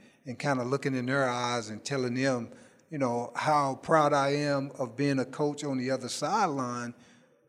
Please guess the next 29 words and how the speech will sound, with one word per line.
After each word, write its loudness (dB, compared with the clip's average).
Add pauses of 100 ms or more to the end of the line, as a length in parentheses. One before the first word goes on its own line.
getting 2
to 2
watch 0
them -4
play. -10 (140)
And -8
so 4
that's 4
fun 4
to 2
do. -6 (360)
Um, -4
so, 4
you 0
know, 8
it, -2 (200)
it's, -2
it's, -4
it's -6
just 0
a -2
great 0
time, -4
and -10 (440)
it's -8
a -12
great 0
time -4
to, -8